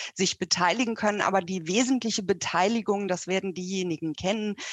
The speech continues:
die uns zugeschaltet sind, schon zum wie-, hoffentlich wiederholten Male, ähm,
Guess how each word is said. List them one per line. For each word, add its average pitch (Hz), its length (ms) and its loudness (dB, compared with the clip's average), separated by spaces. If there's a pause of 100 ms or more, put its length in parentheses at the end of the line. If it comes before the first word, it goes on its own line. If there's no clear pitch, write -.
(200)
die 190 140 -2
uns 185 420 -2
zugeschaltet 180 880 0
sind, 180 460 -4
schon 165 420 -4
zum 151 440 -10 (500)
wie-, 143 140 -14 (380)
hoffentlich 185 560 0
wiederholten 170 560 0
Male, 180 460 4 (460)
ähm, 180 580 0